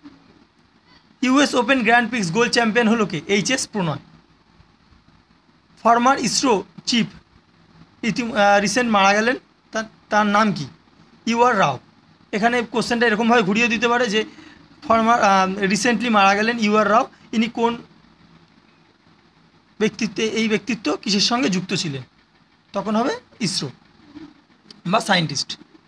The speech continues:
নেক্সট, ওয়ার্ল্ড স্মলেস্ট স্পে-, স্পেসক্রাফটের নাম কি? সব থেকে ছোট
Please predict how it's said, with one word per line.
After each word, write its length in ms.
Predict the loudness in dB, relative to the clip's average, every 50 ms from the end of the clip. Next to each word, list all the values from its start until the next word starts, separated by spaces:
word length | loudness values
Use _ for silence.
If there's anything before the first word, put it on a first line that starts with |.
| _ _ _ _ _ _ _ _ -6
নেক্সট, 360 | -6 -4 -4 -4 -6 -8 -10 -14 _ _ _ _ _ _ _ _ _ _ _ _ _ _ _ _ _ _ _ 0
ওয়ার্ল্ড 280 | 2 4 4 4 2 -2
স্মলেস্ট 540 | -4 -4 -2 0 2 2 4 2 2 0
স্পে-, 480 | -2 -6 -8 -6 -2 0 0 0 -2 -6
স্পেসক্রাফটের 1120 | -12 -6 -2 -2 -2 -2 -2 -2 0 0 0 0 -2 -6 -12 -18 -18 _ _ -4 -2 0
নাম 260 | 2 2 2 2 2 0
কি? 120 | -4 -4
সব 160 | -4 -6 -6 -6 -6
থেকে 160 | -6 -6 -4
ছোট 260 | -4 -2 -4 -4 -4